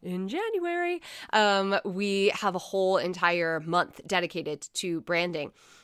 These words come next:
And I encourage them to choose colors based on the feel, right? I talk about emotional branding a lot. There's actually an episode on the Brand Mary podcast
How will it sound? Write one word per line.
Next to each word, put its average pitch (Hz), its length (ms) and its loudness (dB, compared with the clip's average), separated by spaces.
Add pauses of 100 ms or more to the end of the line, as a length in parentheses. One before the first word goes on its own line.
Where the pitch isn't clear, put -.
(140)
And 214 140 0
I 214 120 6
encourage 302 500 -2
them 214 260 0
to - 180 -6
choose 240 580 -2 (340)
colors 240 480 2
based 202 320 0
on 180 300 2
the 185 100 -6
feel, 151 440 -6 (160)
right? 170 360 0
I 190 120 -2
talk 180 200 -4
about 170 300 2
emotional 175 380 -4
branding 156 280 -2
a 160 60 -4
lot. 190 260 4
There's - 160 -6
actually 160 380 -2
an - 140 -10
episode 190 480 -2
on 233 120 2
the 214 60 -6
Brand 202 220 -2
Mary 180 140 -2
podcast 175 400 -6